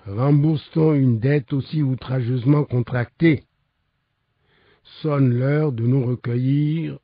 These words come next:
au pied de la nature, en rémission de nos péchés.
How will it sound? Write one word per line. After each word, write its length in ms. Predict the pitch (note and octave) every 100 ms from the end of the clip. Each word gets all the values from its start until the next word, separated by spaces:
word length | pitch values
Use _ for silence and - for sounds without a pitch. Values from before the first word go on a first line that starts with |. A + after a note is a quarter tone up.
| -
au 140 | A#2+
pied 300 | - C3+ C#3
de 140 | A#2
la 140 | A2 G#2
nature, 680 | A2 A#2 - C#3+ B2 F#2 E2 E2+ _ _ _ _ _ _ _ _ _ _ -
en 220 | A#2+ A#2
rémission 760 | A2+ C3 C3 C3 B2+ - D#3 D3+
de 160 | G#2+
nos 160 | A#2 C3
péchés. 580 | - B2 A2+ - C#3